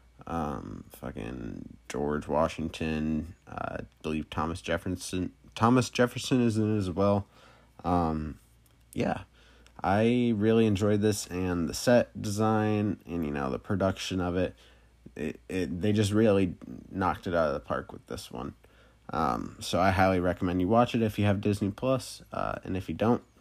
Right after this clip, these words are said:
get a fucking free trial and, you know, watch that and The Mandalorian <laughs> and shit like that. Um, but yeah, it's definitely worth a watch. Um, it is a little bit longer than it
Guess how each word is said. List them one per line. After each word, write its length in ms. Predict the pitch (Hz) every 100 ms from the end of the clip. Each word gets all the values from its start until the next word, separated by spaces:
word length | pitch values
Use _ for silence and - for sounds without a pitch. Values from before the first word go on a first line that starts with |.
| - - -
get 140 | -
a 20 |
fucking 320 | 101 - 95 90
free 220 | - 95
trial 440 | - 104 104 87
and, 200 | 78 85 87 - - - - -
you 80 | 92
know, 160 | 87 - - - - - -
watch 240 | 90 -
that 320 | 101 98 87
and 80 | 80
The 40 | 85
Mandalorian 800 | 90 90 87 90 87 98 87
<laughs> 100 | 85
and 140 | 87 92
shit 260 | - -
like 240 | 90 90 -
that. 280 | 90 87 - _ - - - - -
Um, 460 | 82 85 80 80 87 - - _ - -
but 160 | - 76
yeah, 240 | 110 123 - - - -
it's 280 | 92 - -
definitely 400 | 90 90 95 98
worth 220 | 101 101
a 40 |
watch. 460 | 110 120 117 - - _ - - _ _ -
Um, 480 | 78 76 - - 95 104 _ _ _ _ _ _ _ _ _ _ _ -
it 200 | 110 147
is 200 | 160 151
a 80 |
little 520 | 120 107 107 113 101 87
bit 240 | 90 -
longer 400 | 65 73 87 87
than 200 | 90 82
it 160 | 76